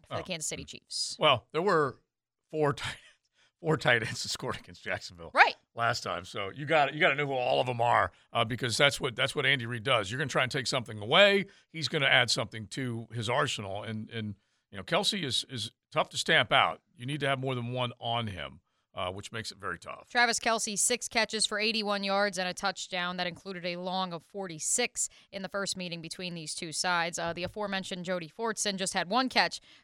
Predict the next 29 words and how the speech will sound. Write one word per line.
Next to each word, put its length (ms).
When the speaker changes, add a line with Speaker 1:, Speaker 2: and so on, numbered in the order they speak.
Speaker 1:
for 140
six 280
yards. 360
But 160
we, 260
we 120
can't 280
forget 240
as 140
well, 200
as 120
much 160
as 40
the 80
tight 220
end 160
position 480
has 240
torched 400
this 180
franchise 560
at 120
times 500
throughout 300
their 120
tenure, 460
but 160
also 500
this 200